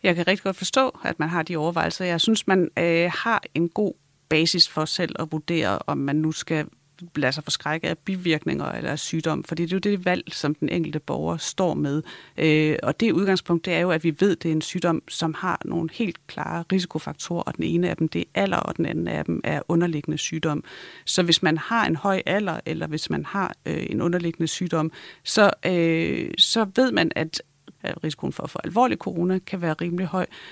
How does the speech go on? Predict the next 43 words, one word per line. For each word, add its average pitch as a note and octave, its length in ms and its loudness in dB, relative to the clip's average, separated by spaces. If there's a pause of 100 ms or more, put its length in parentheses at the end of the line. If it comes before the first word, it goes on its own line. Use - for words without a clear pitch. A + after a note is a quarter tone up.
(140)
Og G3 140 4
så, A#3 240 6 (140)
øh, G3+ 320 2
kan A3+ 140 2
man F#3+ 100 6
godt F#3 240 2
leve F#3 280 2
med, E3+ 300 2 (280)
mener - 280 -2
jeg, G3+ 340 2
at - 160 -4
der E3 80 -4
kan D#3+ 180 -6
være D#3+ 100 0
nogle F3 220 2
ubekendte F3 540 -2
i - 80 -8
forhold - 340 -2
til D#3 280 -2 (420)
bivirkninger. D3+ 680 0 (380)
Øh, D#3 360 4
og E3+ 120 0 (500)
det A3+ 80 4
er A#3+ 40 6
jo B3 100 6
så B3 160 4
en A#3 80 6
situation, G#3 340 0
der G#3 60 -2
ser G#3 120 0
helt A3+ 160 0
anderledes G3 360 -2
ud, G3 80 0
hvis F3+ 120 -8
du E3+ 100 -6
er - 20 -4
et D#3 60 -8
barn, A#3 240 0
der F#3+ 80 -6
har G3 80 -4
en F#3 80 0
meget E3+ 240 0
lille F3 160 -4